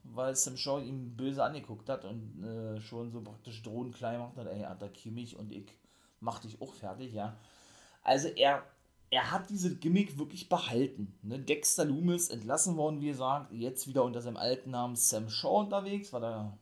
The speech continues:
weil er eben schon bei Impact gehabt hat, oder Lip, dessen Namen, oder diesen Namen <laughs> er schon bei Impact trug, so. Und er wäre ja auch blöd gewesen, meine ich mal, wenn er das Gimmick nicht behalten hätte, denn das ist einfach ein geiles Gimmick,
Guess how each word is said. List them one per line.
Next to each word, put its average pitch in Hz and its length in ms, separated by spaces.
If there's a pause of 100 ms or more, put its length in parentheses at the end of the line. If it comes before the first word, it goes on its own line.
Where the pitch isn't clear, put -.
(140)
weil 113 240
er 113 80
eben 110 200
schon 113 140
bei 101 80
Impact 180 340
gehabt 170 260
hat, 175 240 (320)
oder 110 180
Lip, 104 380 (520)
dessen 127 380
Namen, 156 800
oder 107 240
diesen 156 480
Namen 151 380
<laughs> - 40
er - 160
schon - 240
bei 120 120
Impact 165 500
trug, 220 360
so. 143 380 (1500)
Und 131 120
er 127 120
wäre 147 200
ja 156 80
auch 139 140
blöd 160 220
gewesen, 127 340
meine 107 180
ich 104 80
mal, 107 160
wenn 113 120
er 127 80
das 113 180
Gimmick 117 240
nicht - 180
behalten 90 300
hätte, 92 220
denn 107 220
das 113 220
ist - 380
einfach 113 560
ein 104 220
geiles 104 520
Gimmick, 90 400